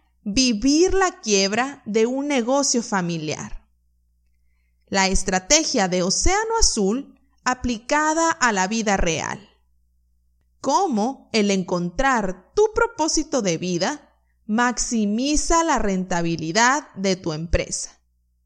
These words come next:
¿Qué beneficios te aporta la educación financiera? ¿Por qué es importante aprender de ventas?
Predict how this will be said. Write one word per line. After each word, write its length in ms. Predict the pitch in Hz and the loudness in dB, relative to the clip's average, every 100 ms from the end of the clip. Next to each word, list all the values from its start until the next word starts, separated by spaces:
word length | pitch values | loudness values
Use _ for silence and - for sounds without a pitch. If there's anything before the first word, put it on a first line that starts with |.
| _ _ _ _ _ _ _ | _ _ _ _ _ _ _
¿Qué 140 | 269 | -2
beneficios 1120 | 277 370 466 453 277 220 - 196 202 - - _ _ _ - | 0 0 -2 -2 -2 0 0 0 -2 -4 -8 _ _ _ -4
te 140 | 220 | 0
aporta 1000 | 175 170 302 320 233 - 208 254 _ _ - | 0 -2 0 0 0 -4 -6 -8 _ _ -6
la 240 | 214 214 | 0 2
educación 720 | 202 202 196 185 - 190 185 | 2 -2 -2 -2 -2 -2 -4
financiera? 800 | 185 240 247 247 - 320 370 330 - _ _ _ _ _ _ _ _ _ _ _ | -6 -6 -6 -4 -2 -2 -2 -6 -12 _ _ _ _ _ _ _ _ _ _ _
¿Por 320 | - 339 - - | -4 -2 -2 -2
qué 100 | 427 523 | -4 2
es 140 | - | 0
importante 1200 | 440 311 - 196 185 - 233 254 254 330 320 - _ | 0 -6 -2 -2 -2 -2 -2 -2 -6 -6 -8 -18 _
aprender 880 | 226 214 214 190 175 175 247 277 208 | -2 -2 -2 -2 -2 0 0 0 0
de 140 | 180 | 0
ventas? 920 | 170 165 160 - 185 - - - _ | -2 -6 -10 -12 -12 -10 -12 -14 _